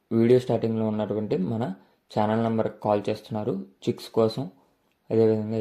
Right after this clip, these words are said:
ఎగ్స్ కోసం ఇలా కాల్ చేస్తున్నారు. కాబట్టి కస్టమర్ నెంబర్ నేను టైటిల్లో ఇస్తా, ఆ నెంబర్కి మాత్రమే కాంటాక్ట్ అవ్వండి. ఓకే ఫ్రెండ్స్, ఈ వీడియోలో మనకి నలభై ఐదు రోజుల వయసు కలిగినటువంటి కోడిపిల్లలు అయితే అవైలబుల్ ఉన్నాయి ఫ్రెండ్స్.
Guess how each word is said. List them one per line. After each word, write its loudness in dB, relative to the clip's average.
ఎగ్స్ -16
కోసం -2
ఇలా -2
కాల్ 4
చేస్తున్నారు. -4
కాబట్టి -2
కస్టమర్ 0
నెంబర్ -2
నేను -4
టైటిల్లో 0
ఇస్తా, -4
ఆ -4
నెంబర్కి -2
మాత్రమే -6
కాంటాక్ట్ -2
అవ్వండి. -4
ఓకే 2
ఫ్రెండ్స్, -2
ఈ 6
వీడియోలో 2
మనకి -2
నలభై 6
ఐదు 2
రోజుల 4
వయసు 4
కలిగినటువంటి -2
కోడిపిల్లలు 2
అయితే -2
అవైలబుల్ 4
ఉన్నాయి -6
ఫ్రెండ్స్. -6